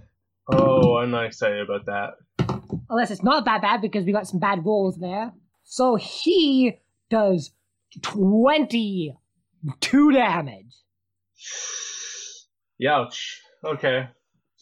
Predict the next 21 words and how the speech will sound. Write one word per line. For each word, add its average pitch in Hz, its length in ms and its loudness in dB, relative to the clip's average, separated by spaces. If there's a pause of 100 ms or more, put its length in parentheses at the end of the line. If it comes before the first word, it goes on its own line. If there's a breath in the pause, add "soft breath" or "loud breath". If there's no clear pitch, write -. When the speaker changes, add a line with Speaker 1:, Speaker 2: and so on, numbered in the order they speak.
(180)
Speaker 1:
I 123 40 -8
mean, 131 240 -2
Speaker 2:
Is 120 60 0
Speaker 1:
that 139 100 4
Speaker 2:
this 135 100 -2
Speaker 1:
takes 175 260 -4
me 170 140 -2
from 139 220 -2
ninety-five 143 960 0 (120)
to 110 440 0 (240)
eighty-three. 135 880 -4 (160)
Nope, 180 220 2 (180)
seventy-three. 120 920 -4 (640)
Speaker 2:
So 269 160 2
when 269 180 4
he 294 120 2
does 302 160 2
Reckless 220 360 -2
now, 214 240 -2
everybody, 254 540 -2
all, 240 340 2